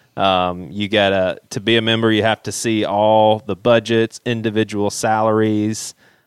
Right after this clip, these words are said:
Uh, and he says, All that said, my guess is that the Observer, which is a newspaper, was only commenting on the print version and not the actual audited financial statements. But anyway, he, uh, he, he finds it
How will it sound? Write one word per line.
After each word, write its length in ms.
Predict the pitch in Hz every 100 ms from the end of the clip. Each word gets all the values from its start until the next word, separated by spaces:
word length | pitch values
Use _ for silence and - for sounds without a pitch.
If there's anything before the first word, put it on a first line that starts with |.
| -
Uh, 180 | 95 92
and 80 | 95
he 80 | 95
says, 320 | 110 98 92
All 280 | 104 117 117
that 440 | 110 110 107 -
said, 540 | - - 113 101 98 98
my 180 | 98
guess 340 | 98 107 104 -
is 120 | 92
that 320 | 101 95 -
the 300 | 98 95 92
Observer, 680 | 92 92 98 107 104 95 92
which 160 | 92 -
is 120 | 90
a 40 |
newspaper, 720 | 92 104 - 95 90 92 90 90 _ _ _ -
was 80 | 98
only 240 | 98 98
commenting 680 | - 104 98 98 92 98 92
on 200 | 92 90
the 80 | 90
print 260 | - 123
version 420 | - 117 117 110
and 60 | 101
not 200 | 98 95
the 100 | 98
actual 320 | 95 92 104
audited 600 | 92 95 95 95 101 95 -
financial 480 | 92 92 95 95
statements. 760 | 92 - 92 - 92 87 - - _ _ _ -
But 220 | 104 101
anyway, 640 | 156 180 123 101 92 92 92
he, 380 | - 151 156 131
uh, 320 | 107 95 90 - - _ _ -
he, 200 | 131 131 -
he 160 | 131
finds 420 | 131 120 110 104
it 340 | 104 101 -